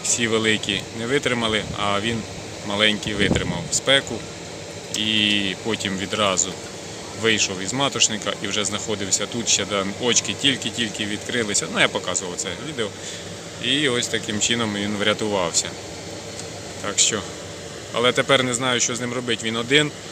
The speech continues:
не підходить ні під які, е, вагову категорію ці маленькі, що поруч з ним. Е, і куди його одного? <laughs> Клітки для нього окремої немає, і <laughs> то знову проблема.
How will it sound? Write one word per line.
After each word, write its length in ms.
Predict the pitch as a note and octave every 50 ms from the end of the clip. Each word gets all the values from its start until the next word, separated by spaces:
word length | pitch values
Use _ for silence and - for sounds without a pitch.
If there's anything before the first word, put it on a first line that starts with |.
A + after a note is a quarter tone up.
| - - -
не 60 | - -
підходить 460 | - A#2 - - C3+ B2+ A#2+ A#2+ A2+
ні 100 | A#2 A2+
під 200 | - B2 A2+ A2+
які, 340 | B2 A#2+ A2 - A#2+ A2 G2 - - - - - -
е, 460 | A2+ A2+ A2 A2 A2 A2 G#2+ G#2+ G#2+ G#2+ G#2+ G#2+
вагову 400 | A#2 A#2+ A2 A#2+ B2+ B2+ B2+ A#2+
категорію 720 | - A#2+ A#2+ - B2+ A#2 A#2+ C3 B2 A#2 A2+ A2+ G#2+ G#2 F#2 - - - -
ці 220 | - - C#3 C#3
маленькі, 520 | C3 B2 A#2 A2+ A2+ A2+ A2+ A2+ G#2 - A2+
що 200 | - - B2+ A2
поруч 440 | A#2+ B2 A#2+ A#2+ A#2+ A#2 - - - - A#2 A2+
з 80 | G#2+
ним. 240 | A#2+ B2 B2 A#2+ A#2 - - - - - - - - - -
Е, 360 | A#2+ A#2 A#2 A#2 A#2 A#2 A2 -
і 40 | A#2+ A#2+ -
куди 240 | C3+ C3 C#3+ C#3+ C#3
його 220 | C3+ A#2+ B2 C3
одного? 480 | C3 B2 C3 C#3+ D3 C#3 B2+ B2 A#2 - - - - - - - -
<laughs> 500 | F3+ - - D#3 - - A3 - - -
Клітки 380 | - D#3 E3+ F#3 - - - D3+
для 180 | C3+ C#3+ E3
нього 320 | D3+ D#3+ D#3+ D#3 D3+ D3 D3
окремої 500 | C#3+ C#3 D3 D3+ D3 C#3+ C#3+ C#3 C#3 C3+
немає, 500 | C#3 C#3 C#3 D3 D3 D#3 D#3+ D#3 D3 C#3
і 360 | B2+ B2+ C3 B2+ B2+ C#3 C3+ - - - G#3+ G#3 - - - - -
<laughs> 580 | - C#3+ B2 - - - A3 A#3+ - - - -
то 300 | E3 E3 D#3 D3+ D3 D#3
знову 440 | C#3 A#2 B2 C3 F#3 G3+ F3 D#3+ D3
проблема. 500 | - C#3 C3 C3 B2+ B2 A#2 G#2+ G2+